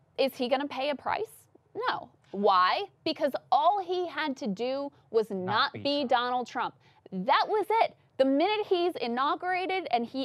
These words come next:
Speaker 1: exists and is alive and is
Speaker 2: Mm-hmm.
Speaker 1: not Donald Trump, for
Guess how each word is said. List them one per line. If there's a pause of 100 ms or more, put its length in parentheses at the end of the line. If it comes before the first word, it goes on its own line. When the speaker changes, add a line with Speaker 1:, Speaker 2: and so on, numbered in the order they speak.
Speaker 1:
exists
and
is
alive
and
is
Speaker 2:
Mm-hmm.
Speaker 1:
not
Donald
Trump, (280)
for